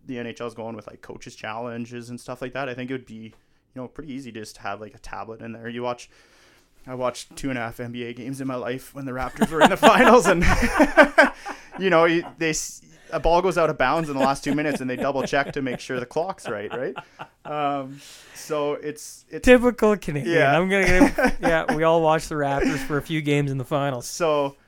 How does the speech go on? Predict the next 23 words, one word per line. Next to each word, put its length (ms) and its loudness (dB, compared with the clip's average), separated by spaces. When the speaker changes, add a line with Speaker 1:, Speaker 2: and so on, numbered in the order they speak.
Speaker 1:
I 120 -4
mean, 300 -4
there's 220 -4
a, 100 -4
there's 240 -6
such 300 -6
a 60 -4
fine 340 -2
balance 380 -2
of 200 -4
over 320 -2
video 340 -4
review 580 -4
and 200 -6
over 640 -6
analyzing 640 -6
game 280 -8
and 80 -10
just 220 -16
letting 240 -4
it 100 -10
happen, 420 -8
right? 300 -8